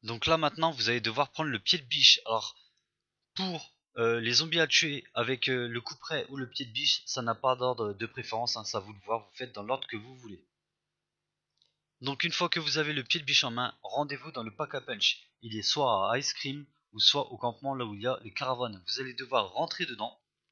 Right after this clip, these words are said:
appuyer sur le bouton qu'il y a ici à gauche et reprendre la porte.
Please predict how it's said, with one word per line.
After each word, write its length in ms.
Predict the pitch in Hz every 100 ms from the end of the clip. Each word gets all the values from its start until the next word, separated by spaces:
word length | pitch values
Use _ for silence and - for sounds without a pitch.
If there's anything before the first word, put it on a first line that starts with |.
| _ _ _ _ _ _ _ _ _ _ _ _ _
appuyer 360 | 139 147 - 143
sur 180 | - 135
le 80 |
bouton 300 | 131 131 143
qu'il 220 | 135 - 117
y 40 |
a 60 | 107
ici 280 | 135 - - -
à 100 | 135
gauche 260 | 135 -
et 60 | 120
reprendre 380 | 113 - 156 135
la 100 | 131
porte. 440 | 135 113 -